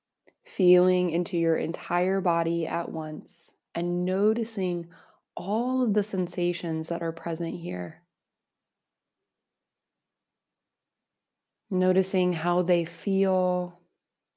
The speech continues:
where you feel them, how powerful they are, or perhaps more subtle.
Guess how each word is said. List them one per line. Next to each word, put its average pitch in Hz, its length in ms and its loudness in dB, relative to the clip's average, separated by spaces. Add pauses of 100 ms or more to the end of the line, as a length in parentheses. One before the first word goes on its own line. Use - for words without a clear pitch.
(1300)
where 185 560 4
you 175 240 0
feel 170 420 -2
them, 170 500 -4 (2250)
how 220 140 0
powerful 180 720 2
they 165 180 0
are, 170 560 -2 (1080)
or 208 100 -2
perhaps 214 580 0
more 185 220 2
subtle. 165 680 -2